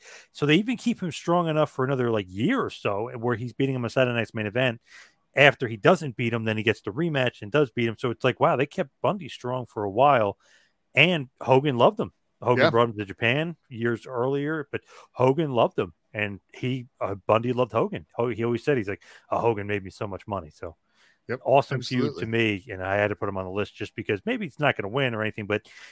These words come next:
Speaker 1: any of those top tier Hulkamania era, Hulk era top feuds, WrestleMania style, gotta be on the list.
Speaker 2: So, Paz, as we're g-, getting close to the fifty minute mark,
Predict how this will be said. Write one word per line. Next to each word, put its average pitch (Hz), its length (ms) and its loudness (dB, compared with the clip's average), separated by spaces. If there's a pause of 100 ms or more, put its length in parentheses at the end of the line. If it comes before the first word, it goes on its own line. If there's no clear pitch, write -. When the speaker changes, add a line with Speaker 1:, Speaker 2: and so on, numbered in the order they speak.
(160)
Speaker 1:
any 180 140 2
of 233 80 -6
those 156 140 -6
top 139 360 4
tier 127 360 -2
Hulkamania 117 680 -4
era, 110 500 0
Hulk - 500 -8 (140)
era 113 460 0 (640)
top 113 260 0
feuds, 113 440 -6 (640)
WrestleMania 110 520 -2
style, 113 340 2 (140)
gotta 90 260 -2
be 87 180 -12
on 82 120 -12
the 80 60 -18
list. 80 260 -16 (680)
Speaker 2:
So, 202 500 8
Paz, 165 360 6
as 151 120 -6
we're 151 260 4 (120)
g-, 147 140 -6 (120)
getting 156 240 0
close 175 360 2
to 131 100 -4
the 120 100 -2
fifty 175 400 -2
minute 131 320 -4
mark, 85 460 -16